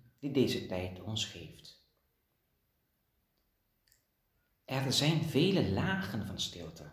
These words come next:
als het ware een proces van verstillen. En waar we ook ontstaan in dat proces van verstillen, deze wintertijd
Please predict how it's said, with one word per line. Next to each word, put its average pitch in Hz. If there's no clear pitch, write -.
als 87
het 85
ware 110
een 156
proces 104
van 98
verstillen. 82
En 131
waar 170
we 156
ook 131
ontstaan 107
in 95
dat 131
proces 107
van 92
verstillen, 95
deze 127
wintertijd 123